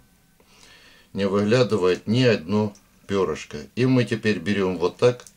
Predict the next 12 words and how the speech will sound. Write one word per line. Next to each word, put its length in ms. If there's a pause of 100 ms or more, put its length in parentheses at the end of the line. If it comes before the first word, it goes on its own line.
(640)
обматываем 840
ровно 380
столько, 500
сколько 440
нам 340 (360)
необходимо. 840 (600)
Обмотали, 760 (200)
прорезь 440
нам 180
позволяет 600
обратно 520
убрать, 420